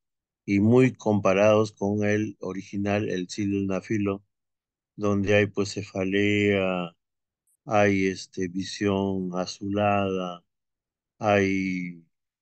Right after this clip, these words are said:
aumento de lo que es la sensación de calor, todo lo que conlleve a vasodilatación,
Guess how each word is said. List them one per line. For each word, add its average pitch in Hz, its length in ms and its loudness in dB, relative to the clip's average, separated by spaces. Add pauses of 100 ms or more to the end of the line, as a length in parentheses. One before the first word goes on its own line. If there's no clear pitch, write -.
(400)
aumento 107 760 -4
de 98 80 -2
lo 92 180 -8
que 110 140 -4
es 101 120 -6
la 101 120 -4
sensación 101 560 -6
de 104 120 -4
calor, 101 540 -2 (800)
todo 139 280 4
lo 127 160 4
que 110 160 -6
conlleve 113 500 0
a 104 60 4
vasodilatación, 98 1000 -4